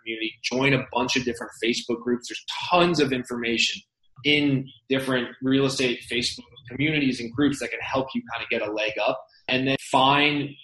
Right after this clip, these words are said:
some professionals or somebody you trust or a personal resource or referral that can help guide you on how you might be able to use the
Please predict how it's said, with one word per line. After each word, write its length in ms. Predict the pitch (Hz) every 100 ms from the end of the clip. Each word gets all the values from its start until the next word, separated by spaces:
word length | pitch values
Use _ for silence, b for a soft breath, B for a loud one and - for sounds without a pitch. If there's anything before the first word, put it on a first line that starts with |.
| _
some 240 | - 143 135
professionals 560 | 135 131 131 135 120
or 60 | 117
somebody 300 | - 131 127
you 120 | 127
trust 400 | 127 131 123 -
or 60 | 123
a 120 | -
personal 380 | 143 139 139 120
resource 680 | 117 123 - 123 123 117 -
or 140 | 120 117
referral 540 | 113 143 143 123 110 - b b _
that 180 | 120 120
can 120 | 123
help 260 | 117 135 117
guide 280 | 113 127 123
you 100 | 123
on 100 | 113
how 260 | - 110
you 80 | 120
might 180 | 120 117
be 60 | 117
able 80 |
to 100 | 113
use 220 | 107 117
the 80 | 113